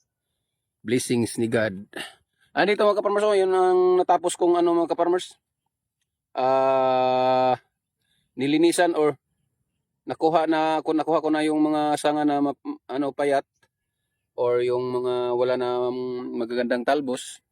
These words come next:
Yan. Kinukuha ko. Kaya malinis na tingnan. Ayun, di ba?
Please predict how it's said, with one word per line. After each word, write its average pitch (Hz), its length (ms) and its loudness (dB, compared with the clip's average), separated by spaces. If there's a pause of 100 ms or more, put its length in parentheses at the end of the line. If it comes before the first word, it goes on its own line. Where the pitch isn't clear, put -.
(760)
Yan. 120 240 -4 (960)
Kinukuha 127 480 -2
ko. 110 160 -6 (1160)
Kaya 110 560 -2 (480)
malinis 117 480 0
na 127 120 -2
tingnan. 120 320 -2 (1200)
Ayun, 104 680 -2
di 92 120 -8
ba? 98 160 -6